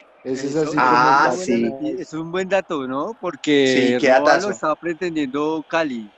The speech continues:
Speaker 2: y estaba pidiendo que volviera a Cali, pero Roa le, le dijo a, a Pusineri, le dijo que él se quería quedar en Independiente, que él ya no quería volver a Colombia.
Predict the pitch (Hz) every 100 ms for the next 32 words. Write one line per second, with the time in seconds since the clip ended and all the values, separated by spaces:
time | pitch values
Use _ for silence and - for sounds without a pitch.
0 | _ _ _ _ _ _ - 143 156 151
1 | - 135 135 170 165 143 139 147 160 131
2 | 131 135 131 156 135 107 - - 131 131
3 | 127 127 127 120 127 135 139 156 151 165
4 | 170 147 127 120 120 117 113 113 120 123
5 | 127 123 139 143 143 143 139 127 117 107
6 | _ _ 135 - 151 - 151 147 151 135
7 | 135 - _ _ _ _ _ _ _ _
8 | - 139 143 135 175 165 170 170 151 139
9 | 156 143 165 170 170 135 151 208 139 104
10 | _ _ _ _ _ _ - 139 127 139
11 | 147 - 151 151 151 135 127 - 139 143
12 | 110